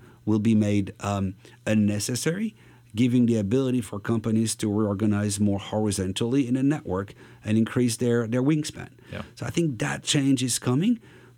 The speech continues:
Speaker 1: but, but what's driving it, it's not an A I revolution. It's simply the availability of real-time computing at scale. Um,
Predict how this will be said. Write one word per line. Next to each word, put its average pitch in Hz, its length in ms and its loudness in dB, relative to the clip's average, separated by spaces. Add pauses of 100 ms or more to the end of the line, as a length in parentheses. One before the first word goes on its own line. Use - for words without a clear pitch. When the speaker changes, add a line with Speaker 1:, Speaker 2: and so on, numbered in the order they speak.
Speaker 1:
but, 135 240 -2
but 127 160 -2
what's 131 280 -2
driving 131 540 0
it, 101 240 -6 (360)
it's 123 240 -2
not 135 280 0 (360)
an 117 160 2 (120)
A 135 160 0
I 123 180 0
revolution. 117 1040 0
It's 107 140 -4
simply 123 760 2
the 110 100 -2
availability 127 880 2
of 98 200 -2
real-time 117 480 0
computing 110 720 2
at 117 240 -2
scale. 95 520 -2 (480)
Um, 113 420 2